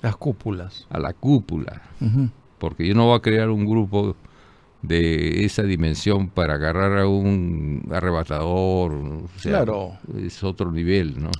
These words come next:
Speaker 1: A un, vamos a decir así, delincuente de menor envergadura.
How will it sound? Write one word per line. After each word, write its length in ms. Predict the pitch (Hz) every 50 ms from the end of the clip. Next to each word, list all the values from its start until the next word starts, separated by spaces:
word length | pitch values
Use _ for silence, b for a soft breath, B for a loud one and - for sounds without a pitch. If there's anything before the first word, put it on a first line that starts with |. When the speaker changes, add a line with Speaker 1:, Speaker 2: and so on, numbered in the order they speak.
| - -
Speaker 1:
A 140 | - - 123
un, 540 | 135 151 160 160 160 156 151 143 139 127 -
vamos 300 | 139 151 160 170 156 -
a 80 | 151 139
decir 260 | 123 120 160 175 170
así, 200 | 156 131 139 165
delincuente 580 | 160 139 127 120 117 123 151 165 160 143 - 139
de 40 |
menor 260 | 127 127 143 151 151 143
envergadura. 640 | 135 131 123 123 120 120 131 135 135 120 - -